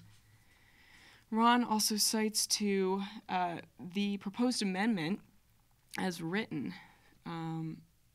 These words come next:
victims of crimes, alleged victims, or anyone else who has been directly impacted by the crime. So that could be witnesses,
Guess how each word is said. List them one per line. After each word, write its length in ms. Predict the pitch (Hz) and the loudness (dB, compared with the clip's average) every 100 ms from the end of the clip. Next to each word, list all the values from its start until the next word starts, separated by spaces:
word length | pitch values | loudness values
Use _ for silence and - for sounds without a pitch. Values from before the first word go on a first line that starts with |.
| _ | _
victims 560 | 180 180 208 - 214 208 | -8 -6 -4 -2 0 -2
of 80 | 190 | -4
crimes, 400 | - 175 165 160 | -4 -4 -4 -4
alleged 300 | 175 185 - | -4 -4 -4
victims, 480 | 185 185 165 165 - | -4 -4 -6 -4 -2
or 180 | 160 - | -4 -4
anyone 400 | 202 226 262 254 | 0 2 4 2
else 240 | 220 196 - | 2 2 0
who 80 | |
has 100 | 175 | -2
been 160 | 165 175 | -4 -6
directly 400 | 170 180 185 180 180 | -6 -6 -4 -4 -4
impacted 500 | 175 175 165 165 160 | -6 -6 -8 -8 -8
by 140 | 160 | -8
the 80 | 160 | -8
crime. 320 | - 170 165 | -12 -10 -6
So 120 | - | -6
that 160 | 214 240 | -6 -6
could 80 | 202 | -6
be 100 | 180 | -8
witnesses, 840 | 165 175 - 170 - 175 165 165 | -8 -10 -8 -6 -6 -6 -8 -10